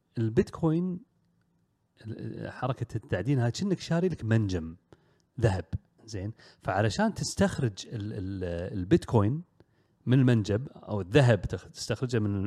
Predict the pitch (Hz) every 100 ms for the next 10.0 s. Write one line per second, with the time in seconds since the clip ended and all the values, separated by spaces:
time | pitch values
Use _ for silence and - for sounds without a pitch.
0 | 107 - 107 101 135 123 139 160 - _
1 | - _ _ _ - 101 208 175 - 180
2 | 240 - 110 165 - - - _ - 101
3 | 98 110 - 113 101 101 101 98 98 98
4 | 92 90 87 - 90 87 85 104 101 101
5 | 104 98 98 - 98 87 90 85 - -
6 | - 110 - - - - 98 87 87 120
7 | 107 107 110 107 98 90 92 87 - -
8 | 90 92 92 80 117 120 113 110 107 104
9 | - 110 131 - - - - - 160 -